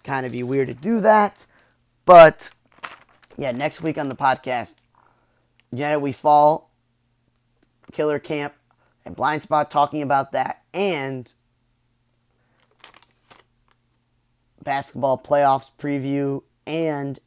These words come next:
well, no, basketball award previews, 'cause I'm not,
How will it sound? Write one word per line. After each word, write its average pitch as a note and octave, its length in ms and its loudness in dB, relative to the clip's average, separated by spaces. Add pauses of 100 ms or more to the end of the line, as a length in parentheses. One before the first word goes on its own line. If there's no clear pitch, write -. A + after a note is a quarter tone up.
(500)
well, D3 140 -2
no, D3+ 120 -6
basketball E3+ 420 0
award C#3 520 -4
previews, G2 460 -16
'cause C3 160 -10
I'm C3+ 120 -6
not, D3 200 -10